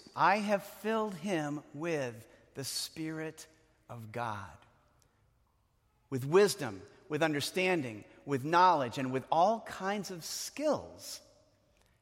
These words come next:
to make artistic designs for work in gold, silver, and bronze, to cut and set stones, to work in wood, and to engage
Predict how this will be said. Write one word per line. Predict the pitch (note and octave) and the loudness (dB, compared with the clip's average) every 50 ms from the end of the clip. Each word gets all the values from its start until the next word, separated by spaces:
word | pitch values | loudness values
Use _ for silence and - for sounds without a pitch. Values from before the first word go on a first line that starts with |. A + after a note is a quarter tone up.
| _ _ _ _ _ | _ _ _ _ _
to | - - E3+ | -8 -6 -4
make | D#3+ E3+ G#3 G#3+ G3 D#3 C#3 C#3 - - - - _ - _ _ _ _ _ _ _ _ _ _ _ - | -4 -4 -4 -2 -2 -2 -2 -4 -8 -16 -20 -20 _ -20 _ _ _ _ _ _ _ _ _ _ _ -6
artistic | C#3 D3 D3 - - - B3 C4+ - - - - C#4 - - - - | -6 -6 -4 -6 -6 -6 -6 -6 -6 -6 -8 -10 -10 -10 -10 -14 -10
designs | - G#3 F#3 E3 G3 G3 G#3 G3+ F3 C#3 A#2+ G2 F#2+ F2 E2 - - - - - - _ _ _ _ _ _ _ _ _ _ _ _ _ _ _ - - - _ _ _ _ _ _ _ _ _ _ _ _ _ _ | -8 -8 -6 -2 -2 -2 0 0 -2 -4 -6 -10 -14 -18 -20 -18 -16 -16 -16 -16 -16 _ _ _ _ _ _ _ _ _ _ _ _ _ _ _ -20 -20 -20 _ _ _ _ _ _ _ _ _ _ _ _ _ _
for | - - E3 D#3+ | -6 0 0 2
work | D#3 F3 G3+ F#3+ - A3 | 4 4 2 2 2 0
in | F#3 F3 D3+ | 0 0 2
gold, | E3+ F3+ F3 D#3 C3 A2 G2+ F#2 - | 4 4 6 4 4 2 -2 -6 -10
silver, | - - - F#3 E3+ D3+ D3+ C#3 | -4 0 2 2 2 2 0 -2
and | C3 A#2+ A2 | -2 -2 0
bronze, | B2 C#3 C3+ B2+ A#2+ A2+ G#2 G2 - - - - - _ _ | 0 0 2 2 0 -2 -6 -10 -14 -16 -18 -20 -20 _ _
to | - F3+ | -4 -4
cut | - - - - A3 A#3 C#4 - - | -4 -4 2 2 4 4 4 0 -2
and | F3+ F3 E3 | -6 -6 -6
set | D3 - - F3 D#3 - | -4 -2 -2 -2 -2 -2
stones, | - - - - - A3 B3+ B3+ A#3+ F3+ A#2 F#2+ F#2 F2+ - - - - - - _ _ _ _ _ _ _ _ _ _ | -8 -14 -12 -8 -6 -4 -4 -2 -4 -4 -6 -10 -12 -18 -20 -20 -20 -20 -20 -20 _ _ _ _ _ _ _ _ _ _
to | - - | -12 -10
work | D#3+ D#3 G3 G3+ G3+ - | -4 -2 -2 -2 0 -2
in | G#3+ G#3 G3 F3+ | -4 -2 -2 0
wood, | F3 F#3 G#3+ B3 A3+ C#3 G2 - A2 G#2 - - - - - _ _ _ _ _ _ _ _ _ _ _ _ _ _ _ _ _ _ _ _ _ _ _ _ | 0 2 2 2 0 0 -2 -6 -10 -16 -20 -20 -20 -20 -20 _ _ _ _ _ _ _ _ _ _ _ _ _ _ _ _ _ _ _ _ _ _ _ _
and | D3+ D#3 D3+ | -8 -8 -6
to | - F3 E3 | -2 -2 -2
engage | D3+ D3 D#3 D3 D3 D3+ F3+ F#3+ A3 A3+ F#3 - | 0 0 0 0 0 2 2 2 0 -2 -6 -10